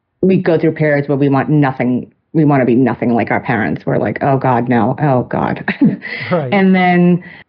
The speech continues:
Speaker 1: you start seeing little glimmers as, as you age, like, "Oh, that's,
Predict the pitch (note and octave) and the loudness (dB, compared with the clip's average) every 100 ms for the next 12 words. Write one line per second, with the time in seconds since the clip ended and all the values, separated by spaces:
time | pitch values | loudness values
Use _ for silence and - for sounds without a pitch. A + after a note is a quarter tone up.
0 | _ - G#3 G3+ G3+ A#3 A#3+ - G#3 F#3 | _ 2 2 2 0 0 0 0 2 2
1 | F3 E3 D#3+ F#3+ F#3+ D3 C#3 - _ _ | 2 0 0 0 2 2 -2 -6 _ _
2 | _ - D3+ C#3+ D3 _ D#3 C#3+ D3 C3+ | _ -2 0 0 -2 _ -2 0 0 0
3 | D#3+ D#3 A#2+ - A#2 - F#3 G3 C#3 F2+ | 2 2 0 -2 -6 -2 0 2 0 -2
4 | F2+ - C#3 C#3 | -12 -8 -4 -4